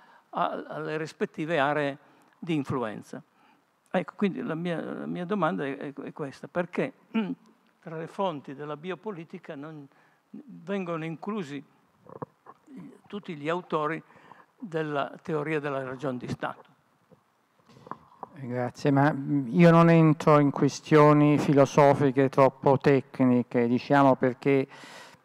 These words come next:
Speaker 2: mm, la situazione non è tale da consentirlo. Invece vorrei stare un poco sulla questione, eh, stati,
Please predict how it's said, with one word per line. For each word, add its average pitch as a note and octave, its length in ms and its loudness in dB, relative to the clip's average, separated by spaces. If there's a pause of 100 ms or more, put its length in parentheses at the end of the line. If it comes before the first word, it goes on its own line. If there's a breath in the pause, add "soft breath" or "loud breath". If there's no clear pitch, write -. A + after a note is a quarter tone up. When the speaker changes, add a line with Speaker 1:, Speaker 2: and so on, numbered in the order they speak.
Speaker 2:
mm, C3+ 280 0
la C3+ 80 0
situazione C#3+ 760 2
non C#3 220 6
è C#3 320 2
tale C#3 480 4
da B2+ 140 4
consentirlo. B2 840 0
Invece D3 380 0
vorrei C#3+ 300 -2
stare D3+ 420 0
un C3 80 -2
poco D3 420 2
sulla B2+ 320 -2
questione, C3+ 880 0 (540 loud breath)
eh, B2 320 0
stati, E3 960 0